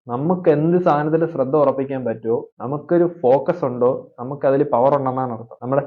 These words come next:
ചിന്ത നമ്മൾ കൺട്രോളിലായി എന്നാണ് അർത്ഥം. പക്ഷേ നമുക്കത് നേടിയെടുക്കാനുള്ള പേഷ്യൻസ് ഇല്ലല്ലോ. ഞാൻ നേരത്തെ പറഞ്ഞതുപോലെ ഒരു സാധനം മുഴുവിപ്പിക്കാൻ പറ്റുന്നില്ല. അപ്പോ തൊട്ടടുത്ത സാധനം, നമ്മൾ വർക്കൗട്ട് ചെയ്യുന്നുണ്ട്,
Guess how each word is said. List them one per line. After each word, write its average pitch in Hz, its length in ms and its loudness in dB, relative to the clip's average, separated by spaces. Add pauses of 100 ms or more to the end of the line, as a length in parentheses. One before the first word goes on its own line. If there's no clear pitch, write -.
ചിന്ത 151 280 4
നമ്മൾ 147 460 0
കൺട്രോളിലായി 147 920 2
എന്നാണ് 127 260 -4
അർത്ഥം. - 220 -16 (140)
പക്ഷേ 123 300 -2
നമുക്കത് 151 560 2
നേടിയെടുക്കാനുള്ള 180 680 2
പേഷ്യൻസ് 180 460 2
ഇല്ലല്ലോ. 120 460 0 (280)
ഞാൻ 139 80 -2
നേരത്തെ 151 280 4
പറഞ്ഞതുപോലെ 165 600 4 (320)
ഒരു - 120 -2
സാധനം 175 600 0 (140)
മുഴുവിപ്പിക്കാൻ 196 760 2
പറ്റുന്നില്ല. 185 640 0 (320)
അപ്പോ 190 320 0
തൊട്ടടുത്ത 202 320 2
സാധനം, 139 360 0
നമ്മൾ 165 180 4
വർക്കൗട്ട് 170 400 2
ചെയ്യുന്നുണ്ട്, 127 360 0